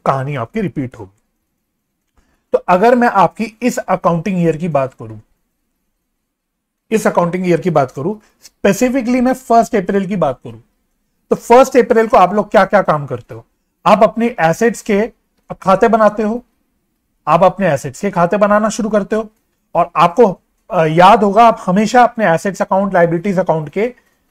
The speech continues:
एक ओपनिंग बैलेंस पोस्टिंग करते हो, टू बैलेंस बीडी।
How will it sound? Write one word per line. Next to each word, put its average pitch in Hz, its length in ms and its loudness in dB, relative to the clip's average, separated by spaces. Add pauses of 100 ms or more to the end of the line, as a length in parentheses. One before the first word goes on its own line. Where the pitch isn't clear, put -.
(160)
एक 214 240 -2
ओपनिंग 233 400 0
बैलेंस 180 380 2 (140)
पोस्टिंग 196 320 -2
करते 139 220 0
हो, 180 60 -2
टू 254 320 -2
बैलेंस 160 380 0
बीडी। 113 300 -12